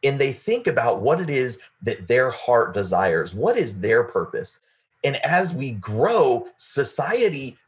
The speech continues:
domesticates us, and they teach us to dream society's dream. And they begin to limit us and put it, put us in a box. And so really, there's a huge difference between self-education and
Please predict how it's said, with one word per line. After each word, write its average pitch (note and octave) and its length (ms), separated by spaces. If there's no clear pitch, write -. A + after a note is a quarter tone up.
domesticates A#2+ 920
us, - 380
and C3+ 180
they E3+ 200
teach A3 360
us F3+ 200
to B2+ 160
dream D#3+ 680
society's B2 880
dream. G2 480
And B2+ 160
they B2+ 300
begin D3 540
to A#2+ 120
limit C3 360
us C#3+ 300
and G#2 140
put A2+ 180
it, G#2 260
put A#2 160
us - 140
in G2 80
a F2 40
box. - 560
And B2+ 140
so C3 400
really, C3+ 520
there's E3+ 300
a C#3+ 60
huge C#3+ 680
difference - 720
between A#2+ 340
self-education G#2 1120
and A2 440